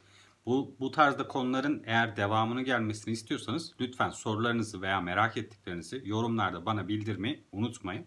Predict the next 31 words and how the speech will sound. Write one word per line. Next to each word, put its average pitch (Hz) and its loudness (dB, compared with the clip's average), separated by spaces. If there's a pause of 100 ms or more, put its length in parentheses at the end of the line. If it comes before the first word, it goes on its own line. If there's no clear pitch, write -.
Ben 123 8
de 101 0
bunlarla 117 2
ilgili 98 -2
daha 120 6
fazla 98 -2
video 104 -4
çekebilirim 95 -6
bu 80 -14
şekilde. 110 -12 (440)
Eğer 113 2
diğer 127 6
videolarımı 120 0
takip 113 2
etmek 98 -4
ve 95 -4
bundan 98 2
sonraki 107 -4
videoları 98 -2
da 82 -8
izlemek 92 -6
isterseniz 107 -4
de 151 -8 (280)
kanala 110 0
abone 123 2
olmayı 104 -2 (120)
ve 101 -2
videoyu 98 -2
beğenmeyi 98 0
lütfen 139 -2 (180)
unutmayın. 113 -4